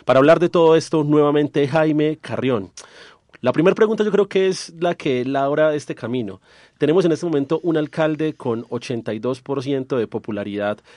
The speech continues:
frente a, frente a las encuestas, frente a los sondeos de opinión. Pero en la clase política uno nota que mucha gente está muy inconforme con Federico Gutiérrez. Y uno habla con cierta gente,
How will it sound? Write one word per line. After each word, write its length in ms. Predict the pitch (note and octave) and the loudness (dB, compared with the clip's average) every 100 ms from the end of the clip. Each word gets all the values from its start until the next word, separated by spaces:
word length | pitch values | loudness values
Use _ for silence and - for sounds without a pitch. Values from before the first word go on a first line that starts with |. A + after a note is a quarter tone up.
| _ | _
frente 680 | _ B2+ B2+ A#2+ A2 G2+ G#2 | _ -2 -2 -2 -4 -4 -6
a, 480 | G#2+ G2+ F#2+ F#2 G2+ | -8 -6 -4 -6 -10
frente 380 | - G2+ G2 G2+ | -10 -10 -8 -8
a 60 | F#2+ | -6
las 160 | F#2 | -8
encuestas, 540 | F#2+ - A#2+ C3 B2+ A#2 | -10 -6 -4 -4 -6 -8
frente 240 | G#2+ G2 | -10 -8
a 60 | G2 | -10
los 160 | G2 | -10
sondeos 480 | - A2 G2+ G#2+ A#2 | -10 -10 -6 -4 -4
de 60 | A2+ | -6
opinión. 420 | - G#2+ A2 F#2+ - - - - | -8 -6 -6 -10 -18 -20 -20 -8
Pero 160 | B2+ | -4
en 80 | A#2 | -2
la 60 | A2 | -4
clase 340 | - C#3 C3+ | -4 -4 -4
política 640 | - A2+ A2 C3 - A2+ A#2 - _ | -6 -8 -8 -12 -8 -8 -8 -20 _
uno 220 | A#2+ A#2 B2+ | -10 -6 -4
nota 340 | C#3 C3+ B2+ | -4 -6 -10
que 140 | B2 | -10
mucha 380 | G#2+ A#2+ B2 C#3+ | -12 -10 -8 -8
gente 300 | C3+ C3 B2 | -8 -8 -10
está 320 | B2+ - B2+ | -14 -10 -10
muy 560 | C3 C#3+ D3+ D3+ D3 - | -10 -8 -4 -2 -4 -8
inconforme 840 | D#3 D3 G#2+ G#2+ - D#3+ C3+ B2 A#2+ | -8 -8 -8 -12 -2 -2 -2 -8 -8
con 360 | A#2 G#2 G#2 | -8 -8 -10
Federico 360 | - G#2 G#2+ B2 | -8 -8 -6 -8
Gutiérrez. 440 | A2 B2+ A#2 G#2+ | -8 -6 -6 -6
Y 40 | A2+ | -6
uno 120 | B2 | -4
habla 160 | C3+ | -4
con 200 | C3 A2 | -4 -8
cierta 400 | G#2+ C3 A#2+ C3 | -6 -6 -4 -4
gente, 420 | C3 C3+ B2+ C3 | -4 -6 -6 -8